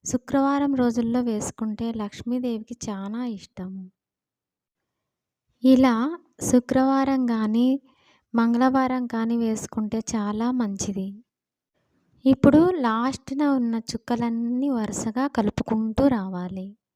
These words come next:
ఈ వీడియో మీకు అందరికీ ఉపయోగపడాలని కోరుకుంటున్నాను. మీకు నచ్చితే కనుక ఈ వీడియో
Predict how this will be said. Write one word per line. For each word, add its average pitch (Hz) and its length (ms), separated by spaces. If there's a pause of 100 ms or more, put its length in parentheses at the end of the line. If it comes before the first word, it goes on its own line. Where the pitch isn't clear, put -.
(1300)
ఈ 254 160
వీడియో 254 500
మీకు 262 300
అందరికీ 240 640
ఉపయోగపడాలని 233 1120 (140)
కోరుకుంటున్నాను. 208 1000 (720)
మీకు 254 260
నచ్చితే 247 560
కనుక 233 320 (120)
ఈ 226 160
వీడియో 214 420